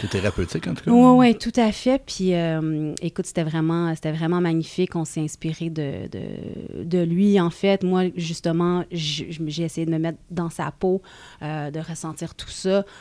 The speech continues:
Speaker 2: Euh, puis écoute, avec les, je me souviens, en fait, c'était, euh, c'est tout vitré, en fait, c'est une super belle place, puis vue sur le lac, puis cette journée-là, c'était tellement,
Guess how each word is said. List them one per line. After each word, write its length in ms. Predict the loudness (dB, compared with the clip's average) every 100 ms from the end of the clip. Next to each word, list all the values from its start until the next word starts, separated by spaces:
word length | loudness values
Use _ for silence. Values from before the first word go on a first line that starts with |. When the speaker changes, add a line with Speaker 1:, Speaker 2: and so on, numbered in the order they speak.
| -20 -20 -14
Speaker 2:
Euh, 260 | -10 -8 -8
puis 120 | -8
écoute, 300 | -8 -6 -8
avec 360 | -6 -8 -10 -10
les, 340 | -8 -6 -8
je 140 | -6 -6
me 40 |
souviens, 380 | -6 -4 -4 -4
en 40 |
fait, 200 | -6 -8
c'était, 300 | -8 -6 -6
euh, 100 | -4
c'est 140 | -6 -4
tout 100 | -4
vitré, 420 | -4 -8 -6 -2
en 80 | -2
fait, 180 | -2 -4
c'est 80 | -4
une 40 |
super 240 | -6 -4 -2
belle 140 | -2
place, 320 | 0 -2 -2
puis 260 | -6 -2 0 0 -6 _ _ _ _ -4
vue 160 | 0 0
sur 180 | 0 -2
le 120 | 0
lac, 220 | 0 -2 -4
puis 180 | -6 -4
cette 180 | -2 -2
journée-là, 460 | 0 2 2 2
c'était 560 | 0 -4 -4 -2 -2 -4
tellement, 520 | -2 2 4 4 2